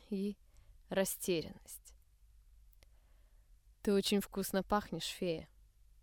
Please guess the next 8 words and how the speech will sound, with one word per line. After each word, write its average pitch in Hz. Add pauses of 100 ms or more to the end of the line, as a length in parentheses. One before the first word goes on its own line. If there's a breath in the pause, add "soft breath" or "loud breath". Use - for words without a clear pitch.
(1000)
Он 220
снова 190
это 185
сделал. 165 (680)
Поцеловал 180
у 190
самого 170
уха. 160